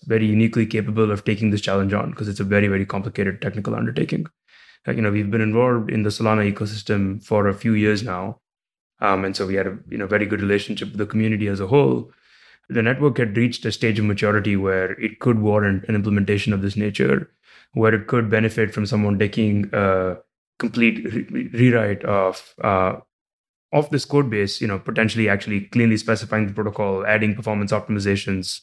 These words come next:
and building something that would, you know, push, push the protocol as a whole forward. Um, and so, you know, our relation-, existing relationship with Solana, our, you know, unique kind of, I'd say, unique ability to actually take this problem on,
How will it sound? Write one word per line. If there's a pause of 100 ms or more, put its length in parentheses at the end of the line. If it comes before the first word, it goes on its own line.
(420)
and
building
something
that
would,
you
know,
push, (120)
push
the
protocol
as
a
whole
forward. (340)
Um,
and
so,
you
know, (160)
our
relation-,
existing
relationship
with
Solana, (440)
our,
you
know, (360)
unique
kind
of,
I'd
say,
unique
ability
to
actually
take
this
problem
on,